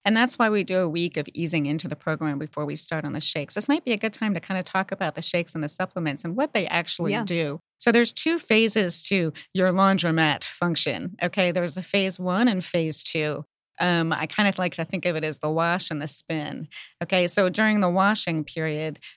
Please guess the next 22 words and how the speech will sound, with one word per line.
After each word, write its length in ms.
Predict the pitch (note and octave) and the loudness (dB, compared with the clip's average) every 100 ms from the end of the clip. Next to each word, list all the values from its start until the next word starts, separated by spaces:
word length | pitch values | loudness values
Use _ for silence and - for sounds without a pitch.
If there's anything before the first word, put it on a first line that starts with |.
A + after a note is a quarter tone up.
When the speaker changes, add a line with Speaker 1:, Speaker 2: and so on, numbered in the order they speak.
| - | -6
Speaker 1:
uh, 160 | E3 | -2
the 80 | D#3 | 0
shake 500 | F3 - B3+ G3+ - | 0 0 2 0 -2
really 180 | F#3 F#3 - | -2 -2 -2
upregulates 640 | F3 - F3 F3 E3 D3 - | -4 -2 -2 0 -2 -4 -2
the 100 | D#3+ | 0
washing 500 | D#3 D3 D3+ - C#3+ | 2 2 0 -6 -8
period. 500 | - - - D3 - | -8 -8 -6 -6 -4
And 140 | E3+ | -2
in, 120 | D#3+ - | -2 -2
in 160 | G#3+ A#3+ | 2 2
the 80 | |
shake 400 | G#3+ - F#3 F3+ - | 2 0 0 -2 -4
is, 220 | E3 - _ | -4 -4 _
it's 160 | F#3 F3+ | -4 -4
packed 440 | - G#3+ G3+ - | -4 -2 -2 -4
with 280 | - E3 D#3 | -2 -2 -2
vitamins, 580 | - B3 A#3+ A3+ F#3+ - | 0 2 2 2 0 0
minerals, 380 | A3+ A3+ G#3+ G3 | 0 2 0 0
and 120 | F#3 | 0
nutrients, 640 | G3 G3 - F#3+ F3 E3+ | 0 0 -2 -2 -2 -2
and 100 | D#3 | -6